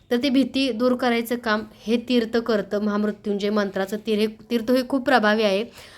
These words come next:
तसंच बघा, कोणी पेशंट जर, अ, सिरियस असेल, हॉस्पिटलमध्ये असेल,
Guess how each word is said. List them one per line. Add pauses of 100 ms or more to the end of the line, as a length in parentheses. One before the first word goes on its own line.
(200)
तसंच
बघा,
कोणी
पेशंट
जर,
अ,
सिरियस
असेल, (100)
हॉस्पिटलमध्ये
असेल,